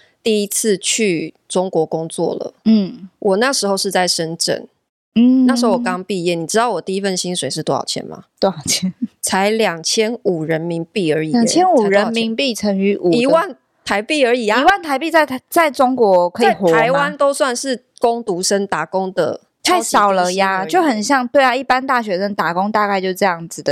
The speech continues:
Speaker 2: 钱啊。
Speaker 1: 对，所以你说他薪水高不高？不一定。可是重点是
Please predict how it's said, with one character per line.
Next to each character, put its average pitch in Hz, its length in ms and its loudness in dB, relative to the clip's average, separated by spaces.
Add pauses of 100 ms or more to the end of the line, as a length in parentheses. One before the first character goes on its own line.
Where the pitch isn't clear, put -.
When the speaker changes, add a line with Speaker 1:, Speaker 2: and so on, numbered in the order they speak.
(160)
Speaker 2:
钱 143 240 -4
啊。 123 40 -10
Speaker 1:
对， - 40 -6
所 254 220 4
以 320 180 -4
你 202 140 -4
说 247 220 2
他 247 180 -2
薪 247 180 -4
水 196 140 -2
高 190 180 -2
不 185 140 -4
高？ 175 220 -2
不 247 240 0
一 165 100 -2
定。 165 360 -2
可 202 140 -2
是 294 360 0 (420)
重 294 240 2
点 180 260 -2
是 226 460 0